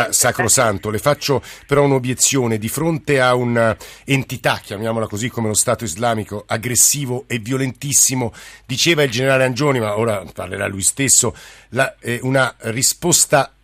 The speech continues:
Speaker 2: violenta, purtroppo è quello l'aggettivo da usare,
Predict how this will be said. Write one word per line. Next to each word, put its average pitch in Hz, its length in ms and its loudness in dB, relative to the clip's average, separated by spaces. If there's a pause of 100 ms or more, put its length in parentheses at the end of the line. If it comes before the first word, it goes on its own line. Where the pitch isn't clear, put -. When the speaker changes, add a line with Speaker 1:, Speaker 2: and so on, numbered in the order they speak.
(140)
Speaker 2:
violenta, 117 760 0
purtroppo 113 400 -6
è 110 40 -2
quello 123 220 -2
l'aggettivo 110 480 -4
da 127 80 0
usare, 117 600 0